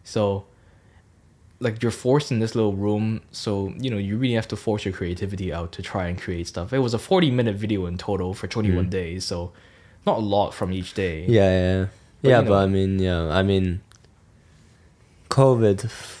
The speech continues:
Speaker 2: was a, was a pretty tough time on a lot of
Speaker 1: Mm.
Speaker 2: people. I mean, a lot of people were in isolation. A lot, like, I mean, so my, my year group, I started twenty twenty. I s-, I s-, I started, like,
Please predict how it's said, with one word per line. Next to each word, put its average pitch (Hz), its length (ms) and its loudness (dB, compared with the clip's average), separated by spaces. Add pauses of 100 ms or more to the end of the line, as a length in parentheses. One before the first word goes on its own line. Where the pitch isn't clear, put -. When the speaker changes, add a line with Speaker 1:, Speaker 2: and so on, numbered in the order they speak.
(560)
Speaker 2:
was 101 240 0
a, 95 340 4
was 120 260 4
a 107 40 4
pretty 117 380 4
tough 104 200 2
time 95 300 0
on 92 140 2
a 87 80 0
lot 87 260 0
of 92 60 -2
Speaker 1:
Mm. 95 60 -8
Speaker 2:
people. 90 340 0
I 90 60 2
mean, 87 280 2
a 76 120 -2
lot 87 200 2
of 82 80 -6
people 87 560 -2
were 87 360 2 (200)
in 87 120 -2
isolation. 92 600 0 (180)
A 104 80 2
lot, 101 380 4
like, 92 240 2
I 98 100 2
mean, 95 280 2 (720)
so 101 460 4 (440)
my, 107 440 6
my 101 320 4
year 98 240 4
group, 90 320 0 (360)
I 92 180 4
started 92 340 0
twenty 95 280 2
twenty. 95 260 -2
I 82 40 0
s-, - 240 -4
I - 100 -2
s-, - 240 -4
I 95 100 0
started, 90 320 2
like, 80 280 -2